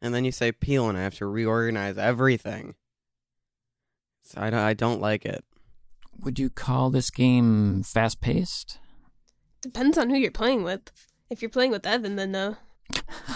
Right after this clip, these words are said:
Speaker 1: Yeah.
Speaker 3: But if, like, I feel like when we were playing, it wasn't really fast-paced, but, like, medium-paced.
Speaker 2: Okay.
Speaker 3: Like, we were still kinda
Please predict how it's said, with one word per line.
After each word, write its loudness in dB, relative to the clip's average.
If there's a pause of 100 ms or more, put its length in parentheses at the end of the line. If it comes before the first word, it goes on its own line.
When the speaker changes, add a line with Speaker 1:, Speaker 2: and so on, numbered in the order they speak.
(680)
Speaker 1:
Yeah. -2 (1400)
Speaker 3:
But -2
if, -6
like, -4
I -10
feel -2
like -2
when -4
we 0
were 4
playing, -6
it -4
wasn't 2
really 2
fast-paced, -6
but, -6
like, -8
medium-paced. -8 (380)
Speaker 2:
Okay. 0 (580)
Speaker 3:
Like, -4
we 0
were 2
still 0 (220)
kinda -2